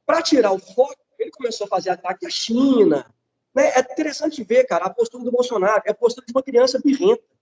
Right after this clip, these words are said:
Vocês acham que essa postura do Bolsonaro é uma postura de presidente que tá preocupado em resolver o problema? Vocês acham que essa C P I, é, realmente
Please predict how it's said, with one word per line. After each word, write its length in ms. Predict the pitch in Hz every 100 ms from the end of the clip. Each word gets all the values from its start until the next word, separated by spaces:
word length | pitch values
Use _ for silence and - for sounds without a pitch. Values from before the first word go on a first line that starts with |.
| _ _ _ -
Vocês 140 | 233
acham 280 | 285 277 254 _ _
que 200 | 233 233
essa 240 | 240 240
postura 380 | 240 226 - 240
do 80 | 214
Bolsonaro 680 | 208 214 208 165 170 156 - _ _ _
é 80 | 208
uma 140 | 254 262
postura 580 | 240 208 - 226 196
de 140 | - 190
presidente 680 | - 233 262 214 180 185 185
que 80 | 190
tá 160 | 220
preocupado 960 | 220 262 285 - _ - 196 185 185 _ _ _ _ _ -
em 420 | 196 202 180 196 -
resolver 640 | - 233 226 190 - 254 269
o 80 | -
problema? 520 | 180 165 226 233 - _ _
Vocês 140 | 180 240
acham 100 | 247
que 60 |
essa 100 | 240
C 140 | 233 226
P 160 | 220 196
I, 180 | 202 - _ _ -
é, 140 | 185
realmente 840 | 170 156 226 202 196 196 175 151